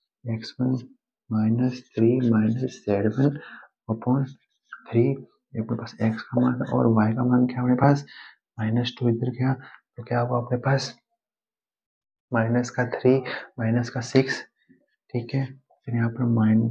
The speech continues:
plus का two Z one upon three और अपने पास क्या आएगा, वाई वन, ठीक है। इतना हो गया। तो आप इससे आगे solve कर सकते हैं। आपको बस क्या करना है, यहाँ पर इसका मैंने इतना कर दिया है कि बस आपको यहाँ पर ये जो अपन इतना करना है और यहाँ पर अपने X और वाई का मान निकाल के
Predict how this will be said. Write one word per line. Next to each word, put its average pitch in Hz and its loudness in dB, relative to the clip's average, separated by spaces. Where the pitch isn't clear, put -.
plus 123 -4
का 143 0
two 123 0
Z 123 -2
one 131 0
upon 131 -2
three 117 2
और 120 -6
अपने 120 -4
पास 120 -6
क्या 123 -8
आएगा, 127 0
वाई 104 0
वन, 101 -6
ठीक - -6
है। 139 0
इतना 120 -2
हो 120 2
गया। 139 -4
तो - -14
आप 123 -2
इससे 113 -4
आगे 113 2
solve 120 0
कर 123 2
सकते 120 -4
हैं। 123 0
आपको 117 0
बस 123 0
क्या 127 0
करना 123 2
है, 127 4
यहाँ 117 2
पर 123 -10
इसका 123 -10
मैंने 113 0
इतना 113 -6
कर 123 6
दिया 131 4
है 135 0
कि - -10
बस 120 -4
आपको 117 0
यहाँ 117 4
पर 120 -6
ये 120 2
जो 127 -6
अपन 120 -4
इतना 120 -4
करना 123 -2
है 127 2
और 123 0
यहाँ 117 0
पर 123 -4
अपने 120 -2
X 110 -6
और 117 -2
वाई 110 4
का 123 -4
मान 123 4
निकाल 117 -8
के 139 -2